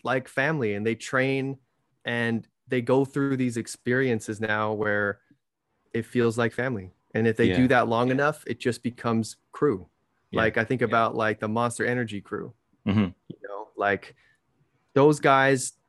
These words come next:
Speaker 1: are a super crew, but, you know, at this point, they're just a crew. Like, they fly, they train, they live in the same house together. They really take it seriously. They really, really train hard, you know, and, um,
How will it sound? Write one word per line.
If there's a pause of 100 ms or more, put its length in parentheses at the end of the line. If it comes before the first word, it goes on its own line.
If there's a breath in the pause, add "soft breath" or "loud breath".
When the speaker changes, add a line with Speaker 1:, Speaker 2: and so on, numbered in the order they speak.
(640)
Speaker 1:
are
a
super
crew,
but,
you
know,
at
this
point,
they're
just
a
crew. (100)
Like, (380 soft breath)
they
fly,
they
train,
they
live
in
the
same
house
together.
They
really
take
it
seriously.
They
really,
really
train
hard, (400 soft breath)
you
know,
and,
um,